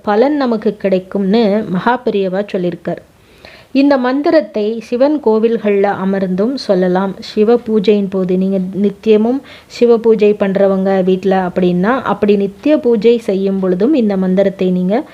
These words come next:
உச்சரிக்கலாம். பிரதோஷம், சிவராத்திரி, பௌர்ணமியில நம்ம சிவ பூஜை பண்ணுவோம் இல்லையா, அந்த நேரங்கள்லயும் இந்த மந்திரத்தை சொல்றது மிகச்சிறந்த பலனை அளிக்கும்னு பெரியவா சொல்லியிருக்கார்.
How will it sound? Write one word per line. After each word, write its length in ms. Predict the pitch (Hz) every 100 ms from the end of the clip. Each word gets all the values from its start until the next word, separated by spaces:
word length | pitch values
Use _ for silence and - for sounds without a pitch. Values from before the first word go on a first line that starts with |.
| - - -
உச்சரிக்கலாம். 680 | 196 - 190 185 190 196 269 - - -
பிரதோஷம், 640 | 247 247 226 226 214 208 208
சிவராத்திரி, 760 | 226 226 226 214 202 190 196 190
பௌர்ணமியில 800 | 196 202 240 247 233 214 196 190
நம்ம 300 | 190 190 190
சிவ 260 | 185 202 202
பூஜை 380 | 202 190 196 190
பண்ணுவோம் 280 | 185 185 185
இல்லையா, 340 | 180 196 214
அந்த 360 | 180 196 208 247
நேரங்கள்லயும் 800 | 208 202 202 202 196 185 185 277
இந்த 260 | 247 208
மந்திரத்தை 540 | 190 185 190 202 202 196
சொல்றது 680 | - 185 185 185 208 190 247 - - - -
மிகச்சிறந்த 800 | 233 247 311 - 254 254 285 294
பலனை 440 | 262 220 220 226
அளிக்கும்னு 720 | 208 196 196 202 208 269 233 196
பெரியவா 380 | 190 196 196 185
சொல்லியிருக்கார். 520 | 180 175 175 - 165